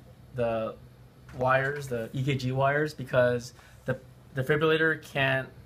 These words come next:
pace and sense at the same time. So you have to have one that senses and one that paces. So just make sure you have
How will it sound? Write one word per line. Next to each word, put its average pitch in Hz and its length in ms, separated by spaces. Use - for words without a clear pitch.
pace 135 440
and 123 180
sense 127 200
at 123 80
the 127 60
same 117 200
time. 110 300
So 123 100
you 123 120
have 127 100
to 139 80
have 123 180
one 135 180
that - 120
senses 160 380
and 113 100
one 117 100
that - 120
paces. 127 420
So 123 160
just 123 160
make 147 120
sure - 160
you 139 120
have 127 260